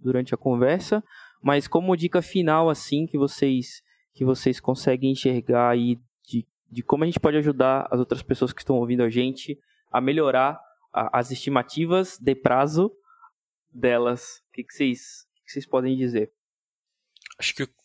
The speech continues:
Speaker 2: que eu, pelo menos, mais extraí do podcast aqui, ao vivo, foi pensar mais das variáveis, né? Não sei se alguém,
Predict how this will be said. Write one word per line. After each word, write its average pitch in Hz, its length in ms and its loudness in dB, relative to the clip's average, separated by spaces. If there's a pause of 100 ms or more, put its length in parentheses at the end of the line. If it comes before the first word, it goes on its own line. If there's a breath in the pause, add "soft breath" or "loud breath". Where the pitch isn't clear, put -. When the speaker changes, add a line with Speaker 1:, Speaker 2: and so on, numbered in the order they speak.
(140)
Speaker 2:
que 147 220 -2
eu, 151 160 0
pelo 143 280 -2
menos, 127 260 -2
mais 120 300 -2
extraí 127 580 -4 (340)
do 113 380 -4 (160)
podcast 107 540 -4
aqui, 117 360 -6 (180)
ao 120 200 -2
vivo, 131 420 -8 (460 loud breath)
foi 117 320 -4 (300)
pensar 127 480 -2
mais 127 320 -2
das 123 180 -2
variáveis, 107 560 0
né? 95 200 -10 (840 soft breath)
Não - 80 -18
sei - 160 -6
se - 140 -2
alguém, 107 400 -4